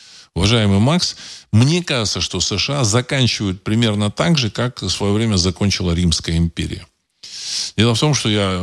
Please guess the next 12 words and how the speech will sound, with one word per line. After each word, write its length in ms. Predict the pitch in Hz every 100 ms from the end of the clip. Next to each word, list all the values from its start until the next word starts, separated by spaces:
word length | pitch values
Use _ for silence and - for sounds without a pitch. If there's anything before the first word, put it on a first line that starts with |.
| 90
ещё 280 | 87 85 90
там 180 | 76 78
несколько 400 | 90 87 - 82
лет 240 | 85 78
назад, 320 | 90 87 113 110
и 40 |
много 340 | 101 120 127
лет 220 | 110 90 90
назад 340 | 87 85 80
говорил, 240 | 85 78
что 180 | 78 -
американцы, 640 | 80 95 107 - 233 - 175